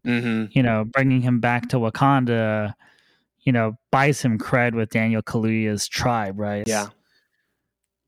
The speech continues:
Speaker 1: Yeah. Yeah,
Speaker 2: You know,
Speaker 1: yeah.
Speaker 2: and I, so I like, it wasn't just like he's, like, this henchman. He was hated in Wakanda, and Michael B. Jordan used that to his advantage.
Speaker 1: Yeah, definitely. Yeah, and obviously he showed up in, uh,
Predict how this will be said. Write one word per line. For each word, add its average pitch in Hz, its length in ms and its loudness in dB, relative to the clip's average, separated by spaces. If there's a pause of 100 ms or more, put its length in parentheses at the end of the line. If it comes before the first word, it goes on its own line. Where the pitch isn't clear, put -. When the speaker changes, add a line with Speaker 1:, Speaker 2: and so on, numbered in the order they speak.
Speaker 1:
Yeah. 104 280 -4 (680)
Yeah, 104 120 -4
Speaker 2:
You 135 120 4
know, 131 60 2
Speaker 1:
yeah. 127 60 2
Speaker 2:
and 131 100 0
I, 147 80 -2
so 180 160 2
I 175 100 6
like, 185 220 4
it 175 80 6
wasn't 156 280 4
just 139 140 2
like 127 140 0
he's, 135 180 2
like, 120 160 0
this 110 160 -2
henchman. 110 840 0 (1040)
He - 160 -2
was 131 160 0
hated 165 320 4
in 131 60 4
Wakanda, 123 600 2
and 113 240 0
Michael 123 300 0
B. 117 140 -2
Jordan 113 340 0
used 113 220 -2
that 113 200 -4
to 131 120 -4
his 107 100 -4
advantage. 117 920 -10 (140)
Speaker 1:
Yeah, 107 260 -2
definitely. 98 540 -6 (500)
Yeah, 147 320 0
and 110 280 -6
obviously 117 460 -2
he 110 260 -2
showed 107 280 -2
up 104 200 -4
in, 101 260 -8
uh, 98 180 -14